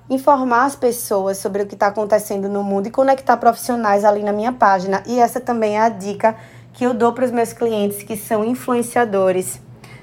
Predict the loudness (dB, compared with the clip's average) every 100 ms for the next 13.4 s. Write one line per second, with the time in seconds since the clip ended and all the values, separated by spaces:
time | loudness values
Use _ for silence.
0 | -4 0 0 2 0 0 0 4 4 6
1 | 6 4 -2 -20 -6 0 2 0 2 2
2 | 4 2 2 -2 -6 -4 -2 -2 2 2
3 | 4 2 2 -2 -4 -12 -20 -20 -2 0
4 | 4 4 2 -2 -2 0 -2 -2 -6 -4
5 | 0 2 0 0 0 0 0 -4 -4 0
6 | 0 0 -4 -2 0 -2 -2 -2 0 -2
7 | -4 -4 -6 -2 0 0 0 0 0 2
8 | 2 2 0 -2 -2 0 -2 0 2 2
9 | 0 -6 -8 0 2 2 0 4 4 2
10 | -10 -20 -8 2 2 4 4 4 4 0
11 | 0 0 2 2 2 0 0 0 2 2
12 | 2 0 0 0 2 0 0 0 2 0
13 | -4 -2 -4